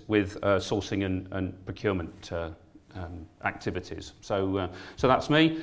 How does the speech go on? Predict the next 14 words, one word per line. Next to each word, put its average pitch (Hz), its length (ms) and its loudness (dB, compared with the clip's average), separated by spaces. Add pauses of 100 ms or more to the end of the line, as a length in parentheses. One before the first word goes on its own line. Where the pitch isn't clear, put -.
(140)
Swiss - 260 6
Re 190 400 8 (640)
is 120 160 6
a, 117 320 10
uh, 117 260 10
a 120 40 8
large 143 420 6
traditional 151 460 6
reinsurer, 110 760 8
so 107 240 4
we, 104 200 6
we 110 280 -2
basically 110 520 2
take, 107 420 4